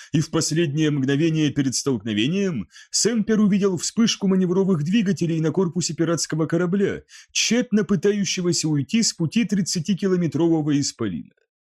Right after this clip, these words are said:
Окованный адамантием нос имперского крейсера был специально предназначен для тарана,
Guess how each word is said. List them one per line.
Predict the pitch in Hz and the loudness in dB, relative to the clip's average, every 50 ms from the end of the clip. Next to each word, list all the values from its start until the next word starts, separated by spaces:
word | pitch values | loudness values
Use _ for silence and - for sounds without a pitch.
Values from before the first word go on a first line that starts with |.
| _ _ _ - | _ _ _ -2
Окованный | 110 120 - 175 175 170 175 170 165 160 160 | -2 0 2 2 2 2 2 2 2 2 2
адамантием | 160 151 147 143 151 160 160 147 - 143 143 139 131 | 2 2 2 0 2 0 0 0 0 0 2 2 2
нос | 131 135 156 147 - | 2 2 2 0 0
имперского | 147 135 113 - 147 139 - - - 117 113 | 0 -2 -2 0 0 0 -2 -2 -2 -2 -4
крейсера | 101 98 101 117 123 - - 185 196 208 - 113 87 - _ _ _ _ | -2 0 0 0 0 0 0 0 2 2 0 0 -4 -8 _ _ _ _
был | 104 131 214 226 208 | -2 -2 0 0 0
специально | - - - 202 190 - - - 208 226 214 214 214 196 | -2 -2 0 0 0 0 0 0 0 2 2 2 2 0
предназначен | - 185 196 165 156 185 180 160 170 196 190 - - 180 165 | 0 -2 -2 -2 -2 -2 -2 0 0 -2 -2 -2 -2 -2 -2
для | 151 170 160 | -2 -2 0
тарана, | 170 185 196 220 202 151 98 71 57 - | 0 0 0 0 0 -2 -4 -6 -10 -14